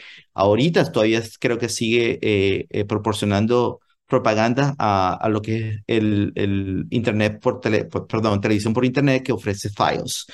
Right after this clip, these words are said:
que es Verizon. Pero ese es el cuento, que, eh, eh, inicialmente fue una compañía pequeña haciendo propaganda por televisión, ah, para internet. Luego, eh, cuando entré a Verizon, me encargué del motor de búsqueda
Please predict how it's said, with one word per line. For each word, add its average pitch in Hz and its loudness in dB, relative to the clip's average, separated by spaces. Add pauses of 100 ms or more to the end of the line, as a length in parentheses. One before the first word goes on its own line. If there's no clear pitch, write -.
(160)
que 104 0
es 104 0
Verizon. 85 0 (680)
Pero 135 4
ese 185 2
es - 4
el 220 2
cuento, 123 2
que, 113 0
eh, 117 -2
eh, 131 2
inicialmente 147 2
fue 156 0
una 135 2
compañía 120 0
pequeña 117 0
haciendo 113 0 (260)
propaganda 123 2 (300)
por 110 0
televisión, 165 2 (340)
ah, 107 2
para 113 4
internet. 127 0 (400)
Luego, 127 4
eh, 110 2
cuando 110 0
entré 107 2
a 123 4
Verizon, 131 2
me 123 0
encargué 117 0
del 127 6
motor 127 4
de 110 2
búsqueda 160 0